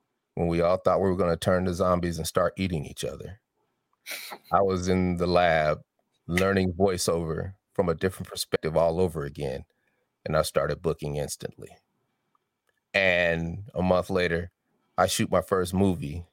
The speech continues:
in Nebraska because I've worked so hard and all these things are starting to pay off. I shoot my second movie two months later. I'm getting voiceover after voiceover. I get a big fall campaign,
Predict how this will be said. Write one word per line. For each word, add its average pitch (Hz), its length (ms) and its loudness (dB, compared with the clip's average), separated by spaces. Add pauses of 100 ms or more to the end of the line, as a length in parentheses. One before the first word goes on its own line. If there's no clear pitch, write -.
(340)
in 85 140 -2
Nebraska 80 760 -2 (220)
because 80 560 -2 (460)
I've 85 160 2
worked 90 220 0
so 87 180 2
hard 87 400 4
and 80 100 0
all 87 160 4
these 85 200 -4
things 90 260 0
are 85 60 -4
starting 80 300 0
to - 60 -14
pay 85 180 0
off. 87 340 0 (560)
I 85 80 4
shoot 95 200 -2
my 85 120 2
second 92 360 -2
movie 82 220 -2
two - 180 -4
months 82 280 0
later. 78 380 -4 (680)
I'm 90 100 0
getting 87 280 2
voiceover 90 560 2
after 82 160 0
voiceover. 80 640 0
I 80 100 2
get 85 180 -2
a 82 60 -2
big 95 220 -2
fall 95 260 2
campaign, 82 760 0